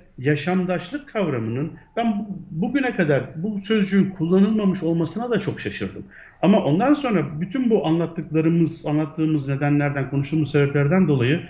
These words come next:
normal, normal bir şey. Çünkü insanoğlunun aklı böyle gelişiyor. Şimdi yaşamdaşlık, e, uygarlığı,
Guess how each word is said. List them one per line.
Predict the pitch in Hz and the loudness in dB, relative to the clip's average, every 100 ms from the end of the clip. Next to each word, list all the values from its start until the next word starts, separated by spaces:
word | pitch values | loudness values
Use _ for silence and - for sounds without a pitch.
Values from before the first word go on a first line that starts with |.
| - - - - | -18 -20 -20 -2
normal, | 175 202 214 208 | 4 4 4 2
normal | 165 175 240 214 | 2 2 0 -2
bir | |
şey. | - 101 | -8 -10
Çünkü | - 190 190 151 | -4 -2 0 -2
insanoğlunun | 139 - 233 214 151 104 - | -2 -4 -4 -2 -2 -2 -6
aklı | 120 - 180 123 | -8 -4 -4 0
böyle | 143 165 | 0 0
gelişiyor. | 120 101 95 - 85 - - - - - | -2 -4 -6 -10 -14 -16 -20 -20 -20 -12
Şimdi | - 247 220 - | -8 -2 -2 -2
yaşamdaşlık, | 143 151 208 214 202 208 196 247 - - _ - | 0 0 0 -2 -2 -2 -4 -8 -10 -16 _ -4
e, | 151 143 143 143 - - | 0 2 0 -4 -12 -2
uygarlığı, | 170 165 139 131 110 101 98 | 2 2 2 0 0 -2 -4